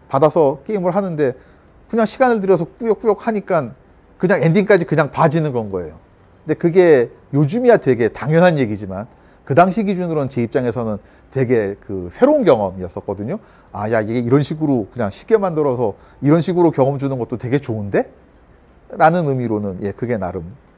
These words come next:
트리거가 됐고요. 그다음에 뭐 그냥 열심히 해봤던 게임으로는 아마 제가 아마 에버퀘스트를 제가 아마 제일 아마 그중에 열심히 했을 것 같습니다. 예. 아시다시피 굉장히 일 세대의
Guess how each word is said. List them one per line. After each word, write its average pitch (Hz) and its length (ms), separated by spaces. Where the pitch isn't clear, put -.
트리거가 143 360
됐고요. 151 420
그다음에 139 280
뭐 135 280
그냥 120 220
열심히 262 400
해봤던 247 400
게임으로는 165 720
아마 196 180
제가 117 220
아마 98 180
에버퀘스트를 175 1400
제가 139 260
아마 131 120
제일 139 520
아마 139 220
그중에 131 340
열심히 113 500
했을 151 220
것 - 440
같습니다. 90 460
예. 101 60
아시다시피 117 540
굉장히 127 680
일 139 140
세대의 120 800